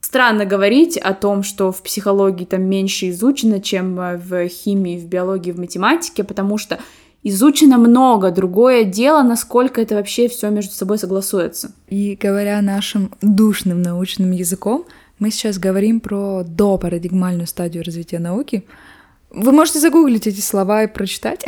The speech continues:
Speaker 2: <laughs> что они значат. Если кратко, это значит, что в психологии действительно ещё нет общей парадигмы, то есть нет общей системы знаний, в которую бы верил абсолютно каждый член сообщества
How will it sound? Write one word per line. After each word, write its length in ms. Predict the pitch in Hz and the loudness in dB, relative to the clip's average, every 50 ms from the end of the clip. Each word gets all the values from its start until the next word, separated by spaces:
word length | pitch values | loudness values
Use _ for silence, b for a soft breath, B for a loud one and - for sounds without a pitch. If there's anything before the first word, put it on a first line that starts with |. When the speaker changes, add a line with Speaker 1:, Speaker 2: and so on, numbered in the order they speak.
| 269 262 240 | 0 2 2
Speaker 2:
<laughs> 180 | 254 202 208 214 | 2 2 0 -2
что 240 | - - - 214 | -4 -4 -2 0
они 140 | 214 208 208 | 2 2 0
значат. 440 | 208 180 196 208 269 302 - 240 - B B B B B B B - | 2 2 0 0 0 -2 -4 -8 -10 B B B B B B B -6
Если 260 | 202 202 - 220 214 | -4 -4 -2 -2 -4
кратко, 580 | - - 196 214 262 302 - - - 202 - - | -2 -2 0 0 0 0 -2 -4 -6 -6 -6 -8
это 540 | - - - 196 196 196 _ - 196 196 190 | -10 -6 -4 -4 -4 -4 _ -2 -2 0 -2
значит, 320 | 185 - 202 214 208 - | 0 0 0 0 0 0
что 240 | - 220 208 196 190 | -2 0 0 0 -2
в 100 | 180 - | -4 -6
психологии 800 | - - - 220 - - 185 175 196 240 285 285 311 285 254 B B B B B | -10 -6 -4 -4 -2 0 0 0 2 2 2 2 2 0 0 B B B B B
действительно 540 | 277 339 339 - 269 269 220 - 214 208 208 | 2 2 2 4 2 2 4 4 4 4 4
ещё 240 | 208 220 - 220 | 2 2 2 0
нет 320 | 196 196 208 254 349 - - - | 2 2 2 2 0 -2 -2 -2
общей 300 | - 240 226 - 233 220 | -2 -2 0 -2 -4 -4
парадигмы, 680 | - - 220 220 226 226 202 214 226 190 180 175 165 | -4 -2 0 2 2 2 2 2 2 2 0 -2 -2
то 80 | 165 - | -2 -4
есть 140 | 196 - - | -4 -2 -2
нет 200 | 220 220 214 - - | -2 -2 -4 -4 -2
общей 320 | - 226 240 233 - 196 190 | 2 2 2 2 2 -2 -4
системы 420 | - 202 - - 208 196 196 196 | -4 -6 -4 -2 0 0 0 2
знаний, 420 | 180 190 214 269 381 392 269 208 B B B B B | 2 2 2 2 2 0 0 -2 B B B B B
в 60 | - | -6
которую 380 | - 214 208 214 214 220 233 220 | -4 -2 0 2 4 4 4 2
бы 200 | 190 180 202 196 | 2 0 -2 0
верил 380 | 180 208 233 269 262 254 214 - - | 4 4 4 6 4 2 0 -2 -6
абсолютно 520 | 190 - - - 208 226 240 233 233 226 | -10 -8 -2 0 2 2 4 4 4 4
каждый 440 | 220 220 - 233 220 220 185 180 190 | 2 0 0 2 2 2 2 0 -2
член 300 | - - - 196 202 196 | -2 -2 0 0 0 0
сообщества 560 | - 208 262 392 - - 330 - - - 175 | 0 0 -2 0 0 -2 -4 -4 -6 -8 -10